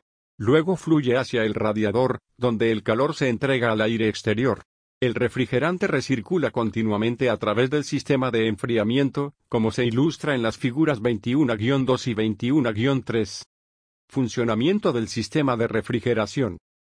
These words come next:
La temperatura del refrigerante sube hasta quince grados Fahrenheit, u ocho grados Celsius cuando pasa por el motor, y se enfría cuando pasa por el radiador. La tasa de flujo de refrigerante puede ser de hasta un galón o cuatro litros por minuto por cada caballo de fuerza que produce el motor.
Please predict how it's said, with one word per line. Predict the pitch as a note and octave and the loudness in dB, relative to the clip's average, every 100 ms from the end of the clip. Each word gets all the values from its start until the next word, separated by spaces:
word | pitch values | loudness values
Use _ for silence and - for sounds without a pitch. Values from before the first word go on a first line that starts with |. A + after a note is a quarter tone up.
| _ - | _ -2
La | A#2 | -2
temperatura | - A2 A2+ G#2+ F#2+ F3 G3+ | 0 -2 0 0 0 0 2
del | C3 | 0
refrigerante | G#2+ A#2 - A#2+ B2 C3 C3+ C#3+ | 0 -2 -2 -2 0 0 0 -4
sube | - C#3 A#2+ | -2 0 0
hasta | A2 A#2 | 0 -2
quince | G#2 F3+ F3 C#3 | -2 -2 -2 -2
grados | C3 B2+ A#2 | 0 0 -2
Fahrenheit, | - B2+ B2 G#2 A#2 A2 - _ | -2 -2 -2 -2 -4 -4 -12 _
u | B2+ A#2 | -2 0
ocho | D#3 - B2+ | 0 -2 0
grados | A2+ A#2 A#2 | 2 2 0
Celsius | - D3+ D3+ - A#2 - | 0 -2 0 -4 -6 -2
cuando | A#2+ A2+ A2+ | -2 0 0
pasa | C3 - G#2+ | 0 -2 -2
por | G#2+ | 0
el | G#2+ | 2
motor, | G2+ G2 C3 - - - | 2 2 0 0 -6 -6
y | C#3 | -4
se | - A#2+ | 0 -2
enfría | G2 E3 D3+ C3+ | 0 -2 -2 0
cuando | B2+ A#2 G2+ | 0 0 0
pasa | A#2 A#2 A2 | 0 -2 -2
por | A2+ G#2+ | 0 0
el | F#2+ | 0
radiador. | G2+ G2 G#2 G#2 G2+ - _ _ _ - | -2 -2 -2 0 -2 -4 _ _ _ -2
La | G#2+ | -2
tasa | - E3 - | 0 -2 0
de | D#3+ C#3+ | -2 0
flujo | D#3+ D3+ C3+ | 0 2 2
de | A2+ | 0
refrigerante | A2+ G#2+ B2 G#2+ A#2+ C3+ C3+ C3+ | -2 -2 -2 0 0 0 -2 -2
puede | C3+ B2 A2+ | 0 0 0
ser | C3+ A2+ | -2 0
de | G#2+ | 0
hasta | G2+ - G#2 | 0 0 0
un | G#2+ G#2+ | 0 0
galón | G2+ A2+ | 0 0
o | A#2+ | -2
cuatro | - D3+ - C3+ A#2+ | -2 -2 0 0 2
litros | C3 C3+ B2+ | 0 -2 -2
por | - G#2+ | 0 0
minuto | G#2 A2+ B2+ D#3 | 2 2 0 0
por | C#3+ A2 | 0 -2
cada | C3+ C3 | -2 -2
caballo | B2+ C3+ B2+ C3 A#2+ | -2 0 0 2 2
de | G#2 | 0
fuerza | F#2+ C#3+ A#2 C#3+ | 0 -2 0 -4
que | C3+ A#2 | -4 -4
produce | A2+ G#2 A2 - G#2+ | -2 -2 -2 0 0
el | F#2+ | 0
motor. | G#2+ A2+ C#3+ - | -2 0 0 0